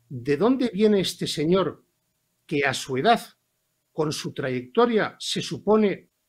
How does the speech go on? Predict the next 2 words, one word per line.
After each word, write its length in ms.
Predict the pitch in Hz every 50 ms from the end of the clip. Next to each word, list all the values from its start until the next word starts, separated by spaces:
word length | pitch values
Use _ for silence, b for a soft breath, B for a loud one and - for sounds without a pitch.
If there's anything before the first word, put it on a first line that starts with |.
| _ _
ciudadana, 880 | - - - 175 156 131 135 151 180 202 208 208 202 196 190 190 _ _ _ _ _ _ _ _ _ _ _ _ _ _ -
particular 800 | - 143 123 120 135 - 123 120 151 180 196 196 - - _